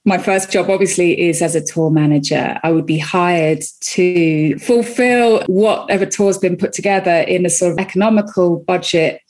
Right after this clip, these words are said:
conscious way as possible. So that's the first remit. So I'm definitely a tour manager, but my passion is, and my U S P, if you like, is I'm also a qualified nutritionist and I've done yoga teacher training. Having said that, I'm the worst yoga teacher in the world.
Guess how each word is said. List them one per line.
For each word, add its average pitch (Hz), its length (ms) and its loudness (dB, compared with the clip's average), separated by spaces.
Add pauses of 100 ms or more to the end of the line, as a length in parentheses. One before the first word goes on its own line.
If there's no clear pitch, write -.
(220)
conscious 170 440 -2
way 165 160 0
as 156 80 -2
possible. 160 560 -4 (560)
So - 160 -4
that's 202 220 -2
the 202 80 -6
first 190 340 -2
remit. 156 460 0 (100)
So - 220 -2
I'm 175 140 0
definitely 190 340 -2
a - 20 0
tour 175 220 -2
manager, 156 580 0 (140)
but 185 320 -2
my 175 180 0
passion 180 680 -2
is, 151 400 0
and 165 80 2
my 160 100 2
U 170 360 0
S - 160 -6
P, 185 220 2
if 170 160 -4
you 165 40 -2
like, 160 240 -2
is 160 120 -2
I'm 175 100 0
also 170 640 0 (400)
a - 60 -6
qualified 185 420 -2
nutritionist 214 1000 0 (180)
and 190 460 0 (280)
I've 185 160 -2
done 185 180 2
yoga 202 240 2
teacher - 300 -2
training. 180 640 0
Having 185 200 0
said 175 160 -4
that, 147 140 -2
I'm 165 80 0
the 165 80 2
worst 185 280 0
yoga 170 220 0
teacher - 380 -6
in 165 40 0
the 165 60 2
world. 156 460 0